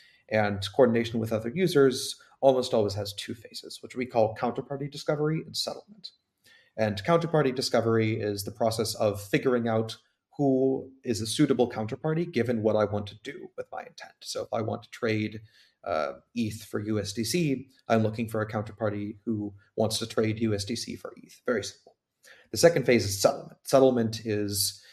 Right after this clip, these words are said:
posting that transaction once we've agreed on it, once I found a counterparty and someone has, um, you know, perhaps me or a solver has made the transaction.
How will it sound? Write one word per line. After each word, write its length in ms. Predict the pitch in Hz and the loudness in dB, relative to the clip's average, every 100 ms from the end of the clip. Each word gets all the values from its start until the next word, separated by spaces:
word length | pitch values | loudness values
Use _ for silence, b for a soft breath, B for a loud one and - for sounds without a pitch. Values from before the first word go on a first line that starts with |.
| B - - | B -18 4
posting 560 | 156 147 107 104 113 | 4 6 2 2 0
that 300 | 107 104 - | 0 0 -4
transaction 560 | - 104 101 101 110 110 | -4 0 0 0 -2 -2
once 200 | 104 98 | -4 -6
we've 140 | 107 | -6
agreed 240 | 104 110 107 | -2 2 2
on 200 | 101 98 | 2 0
it, 120 | 107 | -2
once 200 | 107 107 | -6 -6
I 80 | 110 | -4
found 260 | 110 104 | -2 -2
a 20 | 104 | -4
counterparty 600 | 107 104 101 107 65 - | -8 -10 -8 -6 -6 -6
and 100 | - | -4
someone 380 | 107 - - - | -4 -4 -12 -10
has, 440 | 85 123 - - b b b b - | -8 -4 -4 -6 b b b b -12
um, 260 | 78 65 - | -10 -10 -16
you 100 | 87 | -14
know, 60 | 73 | -12
perhaps 420 | - 90 - - | -10 -8 -8 -10
me 160 | 95 85 | -12 -10
or 180 | 87 | -8
a 40 | - | 4
solver 420 | 143 123 110 104 | 8 8 8 2
has 260 | 107 107 113 | -2 -6 -6
made 160 | 113 | -8
the 60 | 113 | -8
transaction. 680 | - 160 170 147 123 110 | -4 2 4 4 2 -2